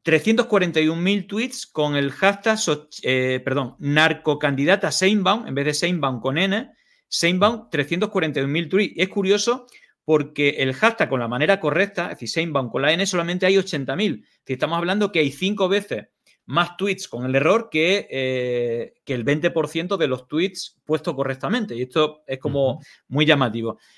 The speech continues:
Speaker 1: Luego, Xochitl Gálvez, presidenta dos mil veinticuatro, encontré ciento diecisiete mil tweets cuando solamente había veintiocho mil con el hashtag correcto. Eh, luego está narcopredidente, amlo dos, ciento catorce mil, narcopresident,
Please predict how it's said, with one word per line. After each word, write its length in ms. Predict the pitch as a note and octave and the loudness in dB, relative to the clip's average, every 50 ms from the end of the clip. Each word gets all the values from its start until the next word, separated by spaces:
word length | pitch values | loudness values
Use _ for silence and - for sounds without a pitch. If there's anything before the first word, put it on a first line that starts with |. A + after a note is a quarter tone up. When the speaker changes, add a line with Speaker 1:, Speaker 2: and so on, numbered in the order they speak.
| _ _ _ | _ _ _
Speaker 1:
Luego, 300 | - D3+ F#3+ G3+ G#3 A#3+ | 4 6 6 8 8 6
Xochitl 400 | A3 - F#3 - - A3 G#3 G#3 | 4 4 2 2 2 2 2 4
Gálvez, 300 | F3+ G#3 G#3 G3+ F3+ D3 | 6 6 6 6 6 4
presidenta 420 | - D3+ C3+ C#3+ D3+ F3 G3 F#3+ D3 | 2 0 0 2 2 2 4 2 2
dos 140 | B2+ A#2+ | 2 2
mil 120 | C3+ D3+ D3+ | 0 0 0
veinticuatro, 640 | E3 E3 D#3+ E3 - F3 F#3 F#3 F3+ G#3+ B3 - - | 0 -2 -2 -2 0 2 2 2 2 0 -2 -2 -2
encontré 480 | D3 C#3 C3 C3+ B2+ B2+ D3+ F3 E3+ | -4 -4 -4 -4 -4 -2 0 0 0
ciento 380 | C#3 - - D#3+ F3+ F#3 F3+ C#3 | 0 -2 -2 -2 -2 0 0 -2
diecisiete 480 | B2 B2 - - A2+ - C3+ - D3 | -4 -4 -8 -8 -10 -10 -8 -4 -4
mil 220 | D3 D#3+ E3 D#3+ D3 | -2 -2 -2 -4 -4
tweets 260 | F#3 A3 C4+ C4+ - | -4 -4 -4 -4 -4
cuando 400 | - D#3+ D#3+ E3 F3+ G#3+ A3+ A3 | 0 2 2 4 4 2 0 0
solamente 340 | - - D#3 D#3+ E3+ F3 F3+ | 0 -2 0 0 0 -2 -2
había 160 | E3+ F#3 F#3+ | 2 2 2
veintiocho 580 | E3+ E3 D3+ C#3 D3 C#3 C3 C3 - - B2 B2 | 2 2 -2 -2 -2 -2 -2 -4 -4 -6 -6 -4
mil 320 | C#3+ D#3 F3+ A3 A3+ _ _ _ _ _ _ _ | -2 -2 -2 -2 -4 _ _ _ _ _ _ _
con 240 | - C#3+ D3+ F3 F#3+ | 0 2 2 4 4
el 100 | E3+ C#3 | 2 0
hashtag 520 | B2+ - D#3 D#3 - - G#3 G3+ G3+ - - | 0 -2 -4 -4 -2 -2 -2 -2 -2 -6 -4
correcto. 560 | - C3 C3+ A3+ B3 A3+ - - G#2 F#2 _ _ _ _ _ _ _ _ _ _ _ _ | -2 0 0 0 0 -2 -4 -12 -12 -12 _ _ _ _ _ _ _ _ _ _ _ _
Eh, 280 | - B2+ C3+ C3+ C3 C3+ | -2 0 2 4 4 4
luego 180 | D3 E3+ F#3+ F3 | 6 6 6 6
está 180 | - - F3+ E3+ | 6 4 2 2
narcopredidente, 1200 | D3+ C#3 - - C#3+ B2+ - C#3+ C#3 C3+ B2 C3+ C3+ B2+ D#3+ F3+ G3 G3 G3+ F#3+ G3+ A3 B3 - | 2 2 2 0 0 0 2 2 2 2 2 2 0 2 4 4 4 2 0 -2 -2 -2 -2 -2
amlo 300 | - C#3+ C#3+ C#3+ C#3+ D3 | -2 -2 0 2 2 2
dos, 180 | D#3+ G3 G3+ - | 2 2 0 -2
ciento 220 | D#3+ C#3 B2 B2+ | -4 -4 -4 -4
catorce 340 | C3 B2+ B2+ B2+ B2+ D3 C#3 | -4 -2 -4 -4 -4 -4 -4
mil, 240 | D#3+ F3+ G3 F#3 D#3+ | -2 -2 -2 -2 0
narcopresident, 1120 | D3 C3+ B2+ C3 - C3+ B2+ - - C3+ C3+ C3 - - C3 B2+ F3 F#3+ F#3 D3 A#2+ - | 0 0 0 0 -2 -4 -4 -2 -2 -4 -2 -2 -2 -2 0 2 4 4 2 2 -2 -6